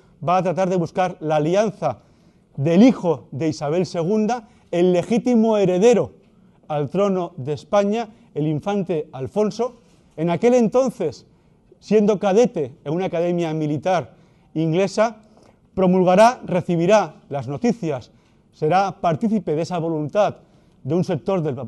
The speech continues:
de la política española de restaurar la monarquía en nuestro país y promulgará el cadete Alfonso desde su academia militar el famoso manifiesto de Sanders. Un manifiesto en el que muestra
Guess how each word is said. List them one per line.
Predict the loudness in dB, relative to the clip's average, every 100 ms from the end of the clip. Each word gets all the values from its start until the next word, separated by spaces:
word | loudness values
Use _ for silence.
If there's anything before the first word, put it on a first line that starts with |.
| -12
de | -8
la | -6 -4
política | -6 -4 -6
española | -6 -6 -4 -4
de | -2 -4
restaurar | -4 -6 -8 -8 -4 -6 -8
la | -10
monarquía | -8 -10 -8 -8 -6
en | -8
nuestro | -8 -8 -6
país | -4 -4 -6 -18 _ _
y | -2 2
promulgará | 2 2 2 4 4 4 -4 _ -10
el | -8
cadete | -4 -2 -2 -2 -6 -10 _ _
Alfonso | -10 -4 -4 -2 -2 -4 -6 _ _ _ -8
desde | 2 4 4 2 -2 -4 -14 _ _ _
su | -2 2
academia | 2 2 0 2
militar | 0 -2 0 0 0 -4 -12
el | -10
famoso | -6 -4 -4 -4
manifiesto | -4 -4 -4 -6 -4 -8
de | -6 -6 -4
Sanders. | -2 -2 -4 -10 -18 _ _ _ _ _ 2
Un | 4
manifiesto | 4 2 2 0 2 0 -2 _ _ _ _
en | 2 4
el | 2
que | 2 0 0 -10 _ _
muestra | 2 6 8 6 2 -4 -4 -4